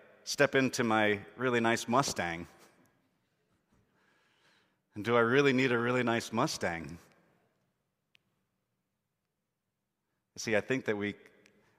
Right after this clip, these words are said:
are perhaps all a little bit guilty of building up our own kingdoms.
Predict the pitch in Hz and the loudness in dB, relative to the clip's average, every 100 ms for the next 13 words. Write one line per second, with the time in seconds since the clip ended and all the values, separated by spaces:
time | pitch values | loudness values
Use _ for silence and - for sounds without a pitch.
0 | _ - 107 - 117 110 - 113 113 107 | _ -4 -2 2 4 4 2 0 0 0
1 | 104 101 90 107 110 - 92 98 98 95 | -2 -4 -6 -6 -6 -6 -6 -6 -6 -4
2 | 95 98 95 95 90 - 104 87 87 85 | -2 -2 -4 -6 -8 -8 -8 -10 -12 -14
3 | - | -16